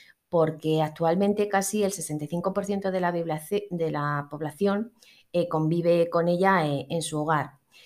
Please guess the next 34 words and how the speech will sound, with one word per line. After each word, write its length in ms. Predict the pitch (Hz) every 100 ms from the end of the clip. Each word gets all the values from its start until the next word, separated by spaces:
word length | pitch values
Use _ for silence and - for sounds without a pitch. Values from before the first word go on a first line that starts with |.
| - - -
Este 480 | 180 180 202 202
alto 240 | 202 202 202
porcentaje, 580 | 202 196 190 202 208 226
pues 160 | 180
bueno, 200 | 180 196
claro, 260 | 175 190 170
nos 200 | 151 151
hace 180 | 156 165
pensar 480 | 170 175 175 190
que 240 | 202 175 160
realmente 500 | 156 156 160 170 190
tener 320 | 175 160 165
un 80 | 175
animal 640 | 175 175 175 180 175 175
en 120 | 170
casa 340 | 170 185 202 196
es 120 | 185
algo 200 | 175 170
más 260 | 165 175 -
que, 440 | 202 180 160 156
que 180 | 170 160
alimentarlo, 720 | 151 151 139 139 135 127 127
¿no? 180 | 139 247 _ _ _ - _ _ - - _ -
Eh, 280 | 175 165 160
bueno, 300 | 165 156 - _
tanto 260 | 170 180 202
los 220 | 170 160
gatos 640 | 165 180 180 180 180 180
como 200 | 175 165
los 160 | 180 180
perros 420 | 220 214 226 233
aportan 400 | 180 175 185 190
unos 220 | 190 190
beneficios, 800 | 185 180 208 214 - 226 233